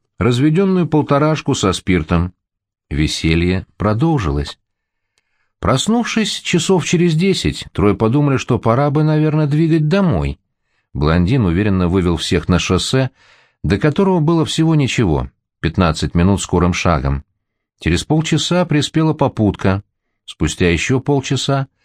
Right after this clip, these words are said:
блондин, Колька и Надька приехали в город и разбрелись по домам с общим желанием поспать. Но дома их уже ждали.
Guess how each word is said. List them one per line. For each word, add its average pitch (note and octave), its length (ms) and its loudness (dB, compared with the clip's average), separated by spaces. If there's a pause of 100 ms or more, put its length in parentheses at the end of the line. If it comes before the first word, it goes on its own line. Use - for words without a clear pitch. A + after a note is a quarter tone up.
(280)
блондин, D2+ 600 2
Колька C#3+ 380 0
и E2 80 4
Надька A#2+ 420 0
приехали A2 460 0
в G2 100 2
город C#3+ 400 0 (300)
и D3+ 120 2
разбрелись C#3+ 520 2
по B2 140 0
домам D#3 460 2 (140)
с - 140 -2
общим C#3+ 320 2
желанием C3 500 0
поспать. - 640 -2 (460)
Но D#2+ 280 2
дома F2+ 560 0
их D#2 280 -4
уже E2 260 0
ждали. A#2+ 560 -2